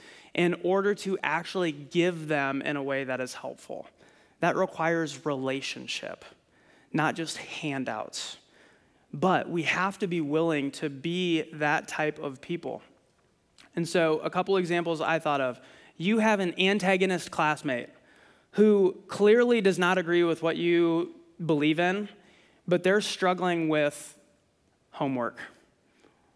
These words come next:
or they are clearly struggling with test taking. What would it look like for you to say, "Hey,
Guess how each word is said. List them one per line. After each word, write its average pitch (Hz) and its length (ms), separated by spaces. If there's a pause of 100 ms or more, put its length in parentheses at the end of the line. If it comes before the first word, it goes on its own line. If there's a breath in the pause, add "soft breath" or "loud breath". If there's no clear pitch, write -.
(1000 soft breath)
or 160 300 (140)
they 175 400
are 160 140
clearly 165 420
struggling 147 380
with 135 100
test - 260
taking. 135 280
What 139 140
would 135 80
it 135 60
look 165 180
like 170 180
for - 100
you 151 160
to 156 100
say, 143 180
"Hey, 175 360